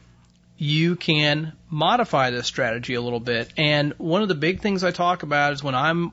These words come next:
moving chicken tractors, like, I wanna move as few chicken tractors as is humanly possible, uh, just because I don't,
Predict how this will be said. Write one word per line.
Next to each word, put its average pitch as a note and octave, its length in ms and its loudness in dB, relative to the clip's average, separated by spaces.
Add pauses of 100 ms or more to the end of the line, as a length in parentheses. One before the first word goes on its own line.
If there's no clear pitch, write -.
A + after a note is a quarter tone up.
(160)
moving F3 540 0
chicken E3 340 -2
tractors, D3 760 0
like, C3 380 0
I C3 200 2
wanna F3 300 2
move D3+ 400 2
as A#2+ 440 -4 (260)
few G3+ 680 2
chicken G3 360 0
tractors D3 800 0
as C#3 300 0
is B2+ 180 -4
humanly G3+ 400 0
possible, C3 800 0 (500)
uh, C#3 500 4
just D#3 220 -6
because D3+ 200 0
I D3 80 4
don't, D3 180 0